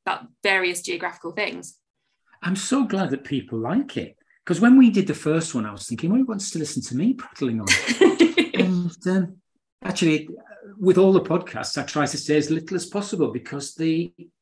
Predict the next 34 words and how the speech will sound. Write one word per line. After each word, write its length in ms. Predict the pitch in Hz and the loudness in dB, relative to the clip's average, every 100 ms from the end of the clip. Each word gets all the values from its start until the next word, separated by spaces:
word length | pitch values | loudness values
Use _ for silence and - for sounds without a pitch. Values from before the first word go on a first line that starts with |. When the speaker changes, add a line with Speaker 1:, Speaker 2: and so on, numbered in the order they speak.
| - | -4
Speaker 2:
the 80 | 170 | -4
guests 420 | 175 202 - - | -4 -6 -8 -8
have 120 | 156 | -8
so 360 | - - 175 185 | -8 -4 -2 0
much, 600 | 196 196 - - - - 175 | -2 -4 -6 -16 -20 -12 -6
Speaker 1:
Mm. 260 | 175 175 | -2 -2
Speaker 2:
so 200 | 151 139 | -2 -2
many 380 | 131 147 170 175 | -2 -2 -2 -4
exciting 640 | 143 - - 143 135 117 110 | -6 -10 -10 -8 -8 -10 -10
things 400 | 117 104 101 - | -12 -14 -16 -16
to 120 | - | -14
say. 420 | - 104 98 98 _ _ _ _ _ _ _ _ | -14 -14 -18 -20 _ _ _ _ _ _ _ _
If 200 | - 170 | -4 -4
somebody 320 | - 220 226 202 | 0 4 4 4
said 260 | - 196 | -2 -4
to 120 | - 131 | -4 -4
me, 120 | 110 | -4
"Which 300 | 139 - - | -6 -10 -16
was 180 | - 156 | -10 -6
my 120 | 147 | -6
favourite?" 460 | - 165 156 107 | -4 -4 -4 -8
I 40 | - | -10
couldn't, 500 | - 190 135 - - | -6 -2 -4 -6 -12
because 500 | - - 127 - - - | -14 -14 -16 -16 -18 -8
they're 200 | 143 147 | -2 0
all 280 | 151 196 190 120 | 0 0 -6 -6
different, 500 | 170 156 - 127 113 - | -8 -8 -14 -14 -14 -10
and 340 | 127 113 113 | -8 -8 -6
my 160 | 120 120 | -6 -8
favourites 840 | - 139 139 139 117 117 _ - | -10 -8 -8 -8 -14 -18 _ -12
in 120 | 123 117 120 | -12 -12 -14
different 400 | 127 - 113 131 | -16 -14 -14 -12
ways. 360 | 131 143 107 | -10 -10 -10
I've, 180 | 101 101 | -14 -18